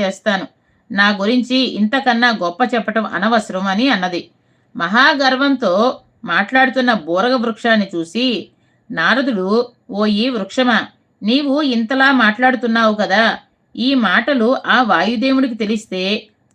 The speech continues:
చాలా పెద్ద సమస్య అవుతుంది. మన బలాన్ని కొండంతగా ఊహించుకోవటం మంచిది కాదు.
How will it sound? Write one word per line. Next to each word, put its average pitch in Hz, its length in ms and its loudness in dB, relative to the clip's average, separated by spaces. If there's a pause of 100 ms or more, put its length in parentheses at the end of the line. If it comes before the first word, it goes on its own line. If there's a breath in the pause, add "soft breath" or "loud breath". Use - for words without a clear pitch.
చాలా 208 300 4
పెద్ద 240 280 0
సమస్య 220 460 0
అవుతుంది. 202 520 0 (380)
మన 262 180 2
బలాన్ని 254 640 4
కొండంతగా 269 680 0
ఊహించుకోవటం 220 880 0
మంచిది 202 340 -4
కాదు. 202 380 0